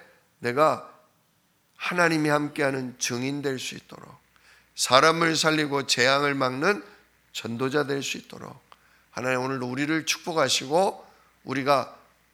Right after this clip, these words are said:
영적 어린아이에서 영적 어른으로 자라날 수 있도록, 서밋 될 수 있도록 하나님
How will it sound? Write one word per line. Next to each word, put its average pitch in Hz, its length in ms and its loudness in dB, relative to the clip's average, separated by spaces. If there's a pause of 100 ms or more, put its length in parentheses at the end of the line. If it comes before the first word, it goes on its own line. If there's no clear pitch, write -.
(180)
영적 160 500 2
어린아이에서 147 920 2 (500)
영적 156 560 2
어른으로 156 760 2 (600)
자라날 131 440 2
수 - 120 -6
있도록, - 420 -14 (200)
서밋 180 520 -2
될 165 180 0
수 - 160 -4
있도록 123 460 -12 (520)
하나님 135 580 -2